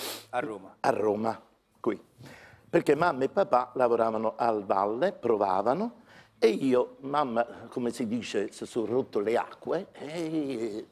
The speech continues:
Speaker 2: sul palcoscenico, stavo per nascere al Valle, ma fu presa in tempo mamma e fu portata a Piazzetta dei Crociferi, di fronte alla Fontana dei Trevi, io là sono nato.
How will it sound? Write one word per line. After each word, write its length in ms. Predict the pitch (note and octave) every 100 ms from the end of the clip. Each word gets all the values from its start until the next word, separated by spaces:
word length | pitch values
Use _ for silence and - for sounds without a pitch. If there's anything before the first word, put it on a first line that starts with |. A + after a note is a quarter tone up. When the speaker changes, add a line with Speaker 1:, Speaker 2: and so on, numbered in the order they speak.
| - -
Speaker 2:
sul 180 | - B2+
palcoscenico, 800 | - G#2 A3+ - - G2+ E3 D3
stavo 260 | - A#2
per 140 | G#2 G#2
nascere 440 | G#2 G2 - A3
al 80 | -
Valle, 240 | G#2+ G2+ - - - -
ma 220 | F3 F3 -
fu 280 | - A3 F#3
presa 360 | F#3 - - - -
in 220 | D#3+ D#3
tempo 520 | - B2 G#2 G2 D#3
mamma 420 | - A#2+ B2 D3+ - - - -
e 100 | -
fu 140 | D#3+ A#3+
portata 460 | F#3 E3 C3 B2+
a 20 |
Piazzetta 720 | - B2 - C3 - B2 G2 -
dei 180 | - B2+
Crociferi, 760 | B2+ B2+ A2+ A2+ G2+ - B2 - - - - _ -
di 120 | A#2+
fronte 320 | A#2+ C#3 C3+
alla 100 | A#2+
Fontana 380 | A#2 A#2+ A2 A#2
dei 160 | E3 A3+
Trevi, 340 | C#3 A2+ B2
io 140 | C3+ G#2
là 200 | A2 G#2
sono 280 | - G2 -
nato. 360 | - - -